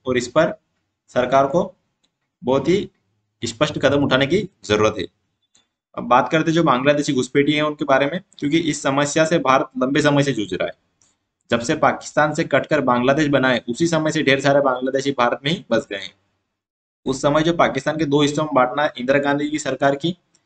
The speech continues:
एक बहुत बड़ी उपलब्धि के तौर पर देखा गया था, परंतु इसलिए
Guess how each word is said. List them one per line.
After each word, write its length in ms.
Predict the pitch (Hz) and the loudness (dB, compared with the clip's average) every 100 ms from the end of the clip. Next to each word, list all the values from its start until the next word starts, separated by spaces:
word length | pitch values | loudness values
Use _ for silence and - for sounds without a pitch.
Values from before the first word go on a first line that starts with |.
| _ _ - - _ _ | _ _ -20 -20 _ _
एक 220 | 131 139 131 | -4 -2 0
बहुत 180 | 123 | 0
बड़ी 200 | 139 151 | 2 2
उपलब्धि 320 | 143 139 139 147 | 2 0 0 0
के 100 | 147 | -2
तौर 160 | 147 | -2
पर 140 | 143 151 | -2 -2
देखा 200 | 127 143 | 0 2
गया 220 | 135 117 | 4 4
था, 120 | 101 | 2
परंतु 460 | - 123 131 139 160 | 0 0 0 0 -4
इसलिए 480 | 143 151 151 160 | -4 -6 -2 -2